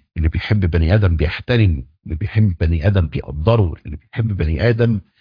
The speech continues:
بيشوف إيه اللي يفيده ويعمله. كل ده هتقف قدام ربنا سبحانه وتعالى تتحاسب عليه. هتتحاسب على وقتك اللي قضيته مع ابنك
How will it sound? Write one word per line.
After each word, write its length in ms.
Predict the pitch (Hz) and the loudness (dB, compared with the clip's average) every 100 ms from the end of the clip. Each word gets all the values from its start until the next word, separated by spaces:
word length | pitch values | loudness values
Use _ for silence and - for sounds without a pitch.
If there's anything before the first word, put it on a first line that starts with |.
| _ _ - | _ _ -4
بيشوف 460 | 104 107 - 151 - | 0 2 0 -4 -2
إيه 60 | 139 | -2
اللي 240 | 151 135 | 0 0
يفيده 580 | 120 - 175 170 170 156 - | -2 -2 0 0 0 -4 -4
ويعمله. 680 | 92 107 90 82 117 135 82 - _ _ _ _ _ _ _ _ _ _ - | 2 2 2 2 2 2 0 -6 _ _ _ _ _ _ _ _ _ _ -2
كل 160 | 135 98 | 2 4
ده 100 | 95 | 2
هتقف 440 | - 117 98 - | 0 -4 -4 -4
قدام 220 | 87 95 | 0 2
ربنا 300 | 82 80 107 | 2 0 -2
سبحانه 320 | 98 - 107 | -2 -2 0
وتعالى 360 | 92 78 92 110 | 2 2 0 0
تتحاسب 600 | - - 101 95 - 87 85 _ _ _ | -4 -4 -2 -2 -2 -4 -6 _ _ _
عليه. 520 | - 92 82 113 73 - _ _ _ _ _ _ _ _ _ _ _ _ _ | -6 0 2 2 0 -6 _ _ _ _ _ _ _ _ _ _ _ _ _
هتتحاسب 680 | 104 104 - 160 175 151 110 | -4 -2 -2 -2 -2 -2 0
على 220 | 120 139 | 0 0
وقتك 760 | 151 123 107 113 - - - _ _ _ _ _ - | 0 -2 -4 -6 -6 -20 -20 _ _ _ _ _ 0
اللي 160 | 104 | 2
قضيته 380 | 80 98 120 117 | 2 0 0 2
مع 160 | 92 85 | 2 2
ابنك 420 | 120 117 78 | 0 0 -2